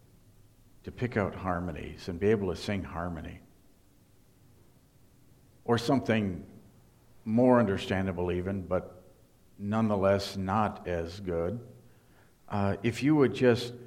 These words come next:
rid me of my enemies during my time here so that I don't have to live like David did,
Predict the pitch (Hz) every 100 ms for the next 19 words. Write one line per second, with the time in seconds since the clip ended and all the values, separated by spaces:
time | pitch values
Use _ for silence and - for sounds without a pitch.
0 | - 104 110 127 120 117 104 104 95 113
1 | 117 117 110 - 110 107 104 101 98 101
2 | 113 110 107 95 104 107 107 - 87 90
3 | 90 95 98 101 101 90 95 104 95 87
4 | 78 95 107 104 98 107 110 104 -